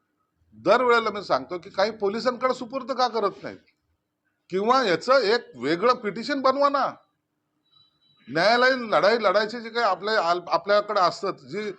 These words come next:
घटनेने दिलेला अधिकार आहे त्याचा वापर करा ना, पीआय दाखल करा, कोर्ट त्याच्यावर निर्णय घेईल. पण तुमचा विश्वासच कुणावर नसेल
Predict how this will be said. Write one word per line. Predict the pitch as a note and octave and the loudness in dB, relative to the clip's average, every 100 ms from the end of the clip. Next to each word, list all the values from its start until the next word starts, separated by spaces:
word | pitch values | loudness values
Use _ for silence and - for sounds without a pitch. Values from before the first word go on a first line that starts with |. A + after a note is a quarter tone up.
| - _ | -18 _
घटनेने | B2 D3+ D3 A3 A#3+ | -4 -4 -2 -4 -4
दिलेला | G#3+ G#3 A3 | -4 -4 2
अधिकार | F#3+ D#3 G3 F#3+ | 2 2 0 0
आहे | C#3+ F#2+ - _ _ | -2 -4 -14 _ _
त्याचा | G3 G#3+ | -2 2
वापर | A#3+ A#3+ C#4 | 2 2 2
करा | C#4 C#4+ | 2 2
ना, | C#4+ C3+ - _ _ _ _ _ _ | 0 -6 -10 _ _ _ _ _ _
पीआय | B3 D4 D4+ | 0 2 4
दाखल | C#4+ C#4 | 2 0
करा, | B3+ C4 C4 C4+ _ _ _ _ _ _ | 0 0 -2 -8 _ _ _ _ _ _
कोर्ट | F3 C4 B3+ | 4 4 2
त्याच्यावर | C4+ C#4 C4 A#3+ A3+ A3 | 0 2 2 -2 -8 -8
निर्णय | G3+ A3+ A3+ | -6 -6 -6
घेईल. | G#3 G#3+ G3 - _ - | -8 -10 -12 -16 _ -10
पण | G#3 F#3+ | -8 -8
तुमचा | G#3 F#3+ | -4 -2
विश्वासच | B3 C#3 - E3+ A#3 - D4 B3 | -2 -4 -8 -2 -2 0 -4 -6
कुणावर | A3+ A#3+ A#3 | -2 2 2
नसेल | G3+ F3 F#3 C3 | 2 -2 -2 -6